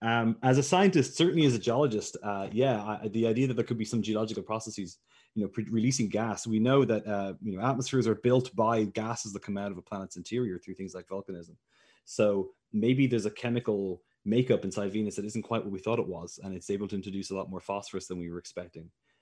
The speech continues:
Um, like I say, there are lots of potential possibilities we just don't really understand yet to explain this from an, an abiological perspective.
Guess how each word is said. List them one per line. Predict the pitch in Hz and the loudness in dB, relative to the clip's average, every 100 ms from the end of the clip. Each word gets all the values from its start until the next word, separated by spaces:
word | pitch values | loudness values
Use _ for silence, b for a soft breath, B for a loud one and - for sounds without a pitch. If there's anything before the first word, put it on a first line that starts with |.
| _ _ | _ _
Um, | 104 110 - | -2 0 0
like | 117 127 | 0 2
I | 123 | 6
say, | 165 120 | 8 6
there | 110 110 | 4 2
are | 117 120 110 - _ | 2 2 0 -8 _
lots | 98 120 131 123 | 0 0 0 -2
of | - | -4
potential | - - 139 143 139 110 - _ _ _ _ _ | -8 -6 -2 0 2 2 0 _ _ _ _ _
possibilities | - 135 131 127 117 127 135 110 98 | 0 0 2 2 4 6 6 4 2
we | 104 | 0
just | 107 | 2
don't | 120 98 | 2 2
really | 107 104 | 0 0
understand | 92 - 120 120 120 | -4 -4 -2 0 0
yet | 101 90 - | 0 -4 -8
to | 101 | -10
explain | - - 107 107 95 | -10 -6 -4 -2 -4
this | 87 - | -6 -10
from | 98 | -8
an, | 92 - | -8 -8
an | 95 - | -12 -8
abiological | 107 110 101 98 95 95 90 92 90 | -2 0 0 -4 -4 -6 -6 -8 -10
perspective. | - - 143 147 - - | -12 -8 -4 -4 -6 -14